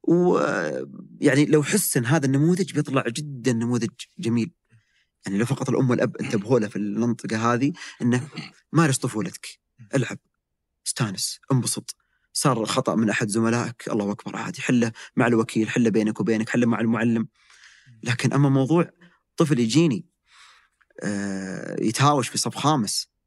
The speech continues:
آه، مطلع القلم على زميله يبغى يطعنه،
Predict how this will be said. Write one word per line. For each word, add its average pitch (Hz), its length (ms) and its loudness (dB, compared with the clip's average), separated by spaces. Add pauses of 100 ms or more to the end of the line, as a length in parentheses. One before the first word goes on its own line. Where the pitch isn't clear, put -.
(680)
آه، 101 180 -2
مطلع 127 340 2
القلم 123 320 2
على 113 120 0
زميله 120 260 2
يبغى 110 140 -2
يطعنه، 165 320 0